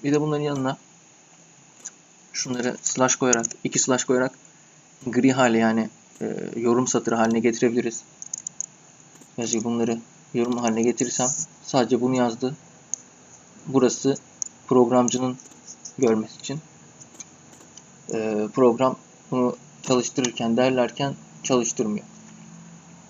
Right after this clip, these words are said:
Şunu da yorum satırı haline getireyim hemen. Şurada bir şey anlatacağım. Tekrardan ben sistem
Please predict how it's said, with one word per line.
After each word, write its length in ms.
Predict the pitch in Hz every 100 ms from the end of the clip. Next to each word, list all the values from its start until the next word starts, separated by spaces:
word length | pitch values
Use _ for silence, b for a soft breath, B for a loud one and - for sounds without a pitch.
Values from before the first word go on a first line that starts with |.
| - - - - - - - - - - - - - - -
Şunu 360 | - - 156 127
da 140 | 120 - - - 143
yorum 240 | 135 123
satırı 280 | 120 - 120
haline 220 | 117 120
getireyim 440 | 131 123 - 131
hemen. 220 | 123 120 123 - - - - - - - - - - - -
Şurada 400 | - 131 110 113 - - - - - - -
bir 60 |
şey 140 | - 139
anlatacağım. 420 | 131 117 - 127 - - - - - - - - - - - - - - - - - - - -
Tekrardan 500 | 165 160 139 139 151
ben 100 | 147
sistem 640 | 147 - 151 151 - 135